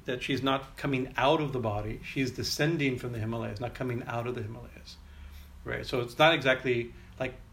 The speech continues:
born from the Himalayas. She descends, she comes from the Himalayas. That's a better word for a translation of Haimavati.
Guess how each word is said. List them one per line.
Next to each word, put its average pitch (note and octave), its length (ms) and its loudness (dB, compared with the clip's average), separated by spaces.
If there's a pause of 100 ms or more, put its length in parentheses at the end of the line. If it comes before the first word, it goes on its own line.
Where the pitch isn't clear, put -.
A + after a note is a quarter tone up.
(300)
born C#3 520 6
from D#3 140 -2
the B2+ 80 2
Himalayas. G#2+ 460 0
She C3+ 200 0
descends, D3 640 4
she C#3 100 -4
comes D#3+ 460 2
from B2+ 140 -4
the A#2+ 60 -4
Himalayas. G#2+ 540 -6 (260)
That's B2 160 -6
a B2+ 40 0
better A#2+ 360 2
word A#2 480 -2 (320)
for A#2+ 260 -8
a B2+ 80 -8
translation A#2 600 -4
of A2+ 80 -10
Haimavati. A2+ 520 -8